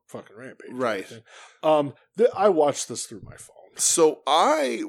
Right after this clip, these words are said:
Speaker 2: wasn't watching. We, uh, Michelle was out, uh, out and came home, uh, and, uh, well, I was giving a tour of the house to somebody who hadn't been here before. And so I missed, like,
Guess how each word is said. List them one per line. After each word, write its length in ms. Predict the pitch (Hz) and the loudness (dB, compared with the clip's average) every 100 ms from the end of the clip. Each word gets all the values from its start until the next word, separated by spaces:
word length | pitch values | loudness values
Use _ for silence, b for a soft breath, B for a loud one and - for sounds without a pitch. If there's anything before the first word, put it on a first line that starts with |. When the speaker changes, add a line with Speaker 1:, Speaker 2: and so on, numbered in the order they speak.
| 135 | -2
Speaker 2:
wasn't 360 | 143 160 160 | 2 2 2
watching. 440 | 127 123 110 98 110 | 0 0 0 -8 -6
We, 280 | 117 113 104 | -4 -4 -4
uh, 400 | 117 110 101 92 - - | -2 0 0 -2 -6 -10
Michelle 380 | 120 - 139 | -8 0 2
was 120 | 131 127 | 2 0
out, 280 | 127 120 - - | 0 -2 -6 -8
uh, 260 | 117 113 95 - | -4 -4 -4 -2
out 200 | 131 107 | -2 -4
and 100 | - | -8
came 160 | 120 | -8
home, 480 | 120 147 143 135 131 _ b b b _ - | -2 2 4 2 -2 _ b b b _ -2
uh, 540 | 117 110 101 98 95 - - | 0 2 0 -4 -6 -6 -4
and, 460 | 117 107 101 98 - | -2 -2 -6 -14 -12
uh, 400 | 98 101 92 85 76 - - _ _ _ _ _ _ _ _ _ _ | -6 -4 -4 -8 -10 -16 -20 _ _ _ _ _ _ _ _ _ _
well, 140 | 131 117 | -10 -8
I 40 | |
was 180 | 107 - | -8 -8
giving 220 | 123 113 | -8 -8
a 80 | 107 | -10
tour 280 | - 123 117 | -10 -6 -6
of 60 | |
the 60 | 104 | -4
house 300 | 120 113 - | -2 -2 -4
to 100 | 104 | -10
somebody 200 | 117 107 | -10 -8
who 60 | |
hadn't 200 | 107 98 | -8 -8
been 160 | 131 120 | -6 -6
here 140 | 113 110 | -4 -8
before. 600 | 117 - 110 104 98 - b b b b _ | -10 -8 -4 -2 -4 -10 b b b b _
And 380 | 123 117 110 107 | -2 -2 -2 -4
so 220 | 120 117 | -2 -2
I 120 | 107 - | -2 -6
missed, 300 | 135 135 - | -2 0 -2
like, 300 | 120 98 - | -4 -4 -8